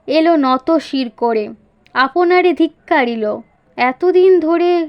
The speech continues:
বৃথা ব্রত করিলাম, বৃথা দেবার্চনা, নিষ্ঠাহীনা পাপিষ্ঠারে ফল মিলিল না।"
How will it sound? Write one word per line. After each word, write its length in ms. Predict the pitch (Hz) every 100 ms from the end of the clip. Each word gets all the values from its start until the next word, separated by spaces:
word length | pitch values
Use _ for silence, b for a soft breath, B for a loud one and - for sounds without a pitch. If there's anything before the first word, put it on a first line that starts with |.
| 262
বৃথা 440 | 247 339 349 392
ব্রত 300 | 285 240 226
করিলাম, 580 | 226 226 214 208 196 190 _ b b b b b b _ -
বৃথা 540 | 269 359 381 381 285
দেবার্চনা, 840 | 254 269 285 285 - 247 214 190 - _ _ 254
নিষ্ঠাহীনা 920 | 302 349 - 370 339 349 359 285 247
পাপিষ্ঠারে 920 | - 247 285 320 - 349 330 277 302 b b _
ফল 440 | _ 226 240 285
মিলিল 540 | 254 226 220 214 208 190 _
না।" 340 | 233 220 -